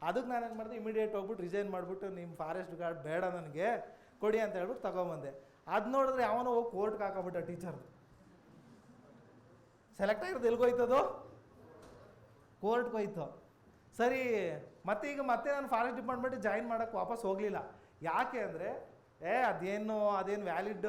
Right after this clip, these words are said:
ರೀಸನ್ ಏನಲ್ಲ ಅವ್ನು ಕೋರ್ಟ್ಗೆ ಹೋಗಿರೋದು, ಒಂದು ಐದಾರು ದಿನದಲ್ಲಿ ಸಿಗುತ್ತೆ" ಅಂತ ಅಂದರು. ಸರಿ ಅಂತ ಹೇಳ್ಬಿಟ್ಟು ಐದಾರು ದಿನ ಇದ್ದಿದ್ದು ಐದಾರು ತಿಂಗಳು ಆಯ್ತು.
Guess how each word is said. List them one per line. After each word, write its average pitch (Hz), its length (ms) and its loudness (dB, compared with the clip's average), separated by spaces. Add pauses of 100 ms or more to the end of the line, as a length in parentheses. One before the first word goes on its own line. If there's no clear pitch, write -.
ರೀಸನ್ 202 320 0
ಏನಲ್ಲ 202 260 0
ಅವ್ನು 196 160 -2
ಕೋರ್ಟ್ಗೆ 196 320 -2
ಹೋಗಿರೋದು, 190 720 0 (560)
ಒಂದು 196 220 0
ಐದಾರು 226 320 4
ದಿನದಲ್ಲಿ 226 260 -4
ಸಿಗುತ್ತೆ" 185 760 -2 (220)
ಅಂತ 170 160 -4
ಅಂದರು. 180 520 -4 (380)
ಸರಿ 202 200 2
ಅಂತ 226 180 0
ಹೇಳ್ಬಿಟ್ಟು 180 760 -2 (200)
ಐದಾರು 214 440 0
ದಿನ 202 120 -4
ಇದ್ದಿದ್ದು 190 480 -2
ಐದಾರು 185 280 0
ತಿಂಗಳು 190 320 -2
ಆಯ್ತು. 175 360 -4